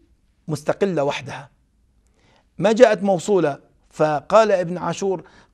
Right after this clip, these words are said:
قال: "وهذا رسم نادر يوافق ندرة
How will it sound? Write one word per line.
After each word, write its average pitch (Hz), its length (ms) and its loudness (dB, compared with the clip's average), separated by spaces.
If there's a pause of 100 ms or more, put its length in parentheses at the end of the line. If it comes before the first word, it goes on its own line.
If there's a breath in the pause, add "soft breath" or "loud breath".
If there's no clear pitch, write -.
قال: 170 200 0
"وهذا 143 840 -4
رسم 143 440 -4
نادر 147 760 -2 (840 soft breath)
يوافق 196 760 0
ندرة 226 520 4